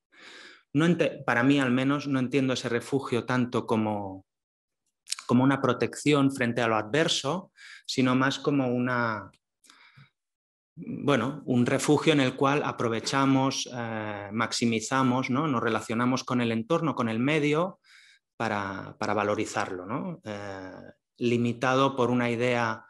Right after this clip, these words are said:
de disponibilidad, de disponibilidad geográfica, ¿no? Como ha sido tradicionalmente ese refugio. El refugio, el cobijo, ¿no? El cobijo tradicionalmente ha tenido esa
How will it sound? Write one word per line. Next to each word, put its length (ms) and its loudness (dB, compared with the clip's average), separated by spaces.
de 120 2
disponibilidad, 840 2
de 80 0
disponibilidad 600 0
geográfica, 720 -2
¿no? 160 -4
Como 160 -2
ha 60 -2
sido 480 0
tradicionalmente 1000 2
ese 180 -4
refugio. 680 -10
El 140 -12
refugio, 480 0
el 140 0
cobijo, 520 2
¿no? 340 -4
El 120 -14
cobijo 320 -2
tradicionalmente 720 0
ha 80 -2
tenido 280 0
esa 400 -2